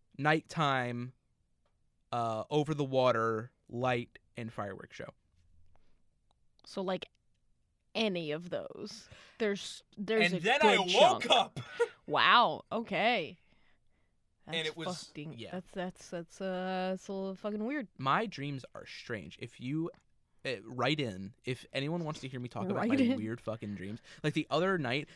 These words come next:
Speaker 1: I had a dream that I was watching It Chapter Two, which I haven't seen yet.
Speaker 2: <gasps> It's so good. You have to.
Speaker 1: I know. The first one's one of my favorite
Speaker 2: <gasps>
Speaker 1: movies ever,
Speaker 2: Oh
Speaker 1: but
Speaker 2: my
Speaker 1: I haven't
Speaker 2: God,
Speaker 1: gotten
Speaker 2: no,
Speaker 1: around to
Speaker 2: the
Speaker 1: the second
Speaker 2: second
Speaker 1: one.
Speaker 2: one's so fucking good.
Speaker 1: I heard mixed things.
Speaker 2: No, it's so good.
Speaker 1: Okay.
Speaker 2: No, Bill Hader's my favorite person.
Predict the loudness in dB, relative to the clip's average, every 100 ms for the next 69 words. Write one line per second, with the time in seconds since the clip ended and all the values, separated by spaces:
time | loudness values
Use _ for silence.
0 | -8 -2 -2 -2 -6 -4 -4 -6 -8 -6
1 | -6 -6 -8 -6 -10 -4 -2 -2 -4 -6
2 | -6 -6 -8 -8 -8 -8 -10 -8 -4 -2
3 | 0 0 -2 8 10 10 10 10 10 8
4 | 8 8 6 4 4 6 6 6 6 6
5 | 4 0 -4 -4 -4 0 2 2 0 -2
6 | -4 -8 -6 -6 -6 -12 _ -10 -4 -2
7 | -2 0 0 0 0 2 2 0 -2 -4
8 | -4 -4 -8 -8 -10 -12 -12 -14 -16 -20
9 | -20 -20 _ -20 -20 -20 -16 -12 -12 -8
10 | -6 -6 -6 -12 -12 -16 -18 -16 -8 0
11 | 2 4 2 0 2 2 2 2 2 2
12 | 2 0 -4 -6 -8 -12 -6 0 4 4
13 | 6 4 4 2 2 2 0 0 0 0
14 | -2 -4 -4 -4 -4 -6 -4 -6 -6 -8